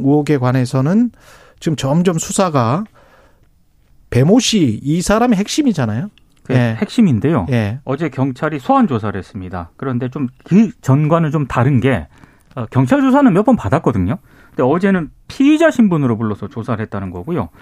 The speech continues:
Speaker 2: 일단 경찰이 이 배모 씨를 상대로 법인카드 유용 등 과정에서 윗선 지시라든가 개입이 있었는지 등을 추궁을 했다라고 하고 일단, 일단 수사는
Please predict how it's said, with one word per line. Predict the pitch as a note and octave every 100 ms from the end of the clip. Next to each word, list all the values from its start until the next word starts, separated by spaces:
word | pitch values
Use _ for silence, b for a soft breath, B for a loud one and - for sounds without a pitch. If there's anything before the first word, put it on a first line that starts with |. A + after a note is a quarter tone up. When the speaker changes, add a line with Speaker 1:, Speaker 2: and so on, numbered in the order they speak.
| B B B B
Speaker 2:
일단 | F3+ A3
경찰이 | G3 D#3 F3+ A3+ G3+
이 |
배모 | - C3+ A3+
씨를 | A#3 F#3
상대로 | D#3+ C#3+ B2+ B2 D#3+ G3 F#3+ b b
법인카드 | C#3+ F3 C4 A#3+ G#3+ F#3+
유용 | D3 C3+ C#3+
등 | C#3 D3
과정에서 | A#2+ A#2+ C3 A#2 C3+
윗선 | A2+ B2 G#3+ G3
지시라든가 | D3+ E3 D3 B2+ B2+
개입이 | - D#3 G3+ D3+
있었는지 | D#3+ - D#3 C3+ B2
등을 | - A#2+ A#2+
추궁을 | - - A3+ C3+
했다라고 | B2+ C3 G#2+ G2 F#2+
하고 | G2 D#3 B2 - B B B B B
일단, | - G#3
일단 | F#3+ F3+
수사는 | - G#3+ B3+ A#3 F#3